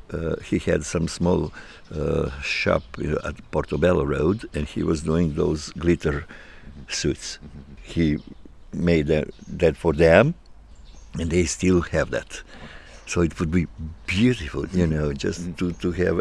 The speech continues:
Speaker 1: And they are, for example, on the fir-, on the cover of the first L P of U Grupa, they are dressed
Speaker 2: Mm-hmm.
Speaker 1: in that. You know, and can you imagine, you know, some, uh,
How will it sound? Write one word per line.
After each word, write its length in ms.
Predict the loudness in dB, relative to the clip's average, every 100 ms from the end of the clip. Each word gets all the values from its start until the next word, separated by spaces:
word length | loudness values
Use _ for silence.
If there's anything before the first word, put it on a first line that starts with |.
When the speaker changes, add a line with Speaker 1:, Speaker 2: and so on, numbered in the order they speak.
| 2
Speaker 1:
And 240 | 2 2 0 -12 0
they 180 | 4 8
are, 160 | 6 4
for 180 | 0 0
example, 440 | 2 2 2 0
on 60 | 0
the 80 | -2
fir-, 280 | -4 -6
on 120 | -2 0
the 80 |
cover 340 | 2 4 4 2
of 80 | 0
the 60 |
first 580 | 0 4 4 4 -6 -4 0
L 160 | 0
P 180 | 2 2
of 160 | 2 0
U 100 | 2
Grupa, 380 | 2 4 2
they 120 | 2 2
are 100 | 2
dressed 380 | 2 0 -2
Speaker 2:
Mm-hmm. 380 | -8 -10 -12 -4
Speaker 1:
in 140 | 0 2
that. 240 | 2 0 -10 -10
You 100 | -6
know, 60 | -4
and 180 | -4 -2
can 160 | -2
you 140 | 0 0
imagine, 320 | -2 -4 -8
you 120 | -10
know, 180 | -6 -6
some, 420 | -6 -4 -6 -6 -10 -12 -12 -10 -4
uh, 240 | 0 0